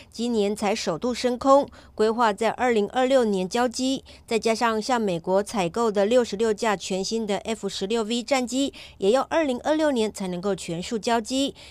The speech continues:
因此，F五战机的汰除计划要到二零二三年到二六年才能够完成。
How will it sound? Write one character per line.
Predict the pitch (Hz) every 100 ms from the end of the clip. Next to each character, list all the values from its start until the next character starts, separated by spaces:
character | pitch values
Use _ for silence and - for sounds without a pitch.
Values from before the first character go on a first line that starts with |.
| -
因 | 240 254
此 | 208
，F | 185 226 214 208
五 | 185
战 | 170 269 240
机 | 220 233
的 | 202
汰 | 196 294
除 | 233 214
计 | 202 247
划 | 240 262 190
要 | 226
到 | 214 214 -
二 | 294
零 | 254 208
二 | 247 254
三 | - 262
年 | 247 202
到 | 196 214
二 | - 226
六 | 220 226
年 | 190 175 -
才 | 180
能 | 160 156
够 | 175
完 | 160 151
成。 | - 165 190